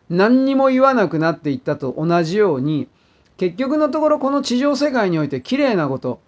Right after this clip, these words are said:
正義に見えること、あ、弱い者を代表するような言葉を出すような人々というのは、それを出しに商売してるだけ、看板にしてるだけ、利用してるだけ、金と地位と名誉、権勢、権威が欲しいだけの、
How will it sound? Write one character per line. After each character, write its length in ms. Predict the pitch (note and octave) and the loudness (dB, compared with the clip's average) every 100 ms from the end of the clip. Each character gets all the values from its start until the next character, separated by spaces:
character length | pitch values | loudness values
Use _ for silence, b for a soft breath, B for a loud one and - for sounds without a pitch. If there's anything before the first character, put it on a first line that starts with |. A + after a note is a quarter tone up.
| _ | _
正 240 | - C#4+ | -2 0
義 120 | C4 F3+ | 2 2
に 100 | D3 | 0
見 120 | D3 | 0
え 80 | C#3+ | -2
る 60 | |
こ 100 | C3 | -4
と、 160 | B2 - b b b | -6 -10 b b b
あ、 200 | D#3+ E3 | -2 2
弱 300 | E3+ G#3+ C#4 | 6 6 6
い 60 | C4 | 4
者 260 | F#3+ F3 | 2 2
を 60 | D3 | 2
代 300 | D#3+ E3+ F3 | 4 4 4
表 160 | F#3+ | 0
す 100 | - | 2
る 60 | F#3+ | 2
よ 80 | G#3+ | 2
う 20 | |
な 100 | D3+ | 0
言 140 | D3 | -2
葉 80 | D#3 F#3 | -2 0
を 100 | C#3 | 0
出 180 | B2 F3 | 2 2
す 240 | - C#3 - | 0 -6 0
よ 260 | A3 A3+ | 2 4
う 40 | E3 | 2
な 120 | G3 | 0
人 200 | - G3 | 0 -2
々 220 | E3+ C#3+ | -2 -4
と 120 | C3+ | -4
い 40 | C#3 | -4
う 60 | |
の 60 | C3+ | -4
は、 60 | B2 | -6
そ 140 | E3 | -2
れ 60 | G3+ | 0
を 100 | E3 | 0
出 160 | D3+ | -2
し 120 | D3 | -2
に 160 | G#3+ C#3 | -4 -2
商 220 | - A3 | 2 2
売 160 | F#3+ C#3+ | 4 0
し 60 | - | -2
て 80 | |
る 80 | C3+ | -6
だ 100 | C3 | -4
け、 120 | C3+ | -6
看 200 | B2+ F#3 | -4 -2
板 140 | F#3+ F#3+ | 0 0
に 140 | G3 | 0
し 40 | - | -2
て 80 | |
る 80 | F3+ | -4
だ 80 | F3 | -2
け、 100 | E3 | -2
利 120 | C#3 | 0
用 160 | F3+ F3+ | 0 0
し 60 | |
て 100 | - | -2
る 60 | F3 | -2
だ 100 | E3 | 0
け、 200 | E3+ - b b b - | -2 -4 b b b -2
金 320 | G3 A#3 B3+ | 2 2 2
と 160 | C4+ | 0
地 260 | C4+ D4 D4 | 0 -2 0
位 40 | |
と 160 | C#4+ F3+ | 0 0
名 260 | F3 G#3+ F#3+ | 2 0 0
誉、 120 | C#3 | 0
権 240 | G3 G#3 | -2 -2
勢、 380 | G3 G3+ G3 - - | 0 0 0 -4 -4
権 300 | B3+ B3+ D#3 | 0 0 -2
威 60 | D#3+ | 0
が 120 | G#3+ | 0
欲 160 | D#3+ D3+ | 0 0
し 160 | B3 | 2
い 40 | G#3+ | 2
だ 120 | F#3 | 2
け 140 | G3 | 0
の、 200 | A#3+ - | -2 -2